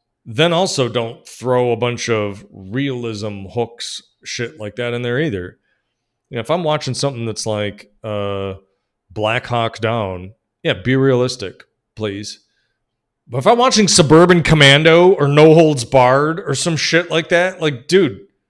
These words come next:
<laughs> it's fucking movie reviewers, man. I, I just, and I, I will never forget, I will never forget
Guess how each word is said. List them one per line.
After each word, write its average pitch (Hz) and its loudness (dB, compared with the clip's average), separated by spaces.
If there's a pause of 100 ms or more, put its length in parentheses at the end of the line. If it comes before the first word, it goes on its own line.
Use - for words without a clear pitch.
(840)
<laughs> - -20 (3000)
it's 220 -12
fucking 135 -4
movie 120 0
reviewers, 95 -8
man. 104 -10
I, 110 -14
I 107 -12
just, 107 -12 (2250)
and 123 -2
I, 135 4
I 147 4
will 147 2
never 139 -2
forget, 107 -4
I 107 -10
will 110 -4
never 117 -6
forget 101 -8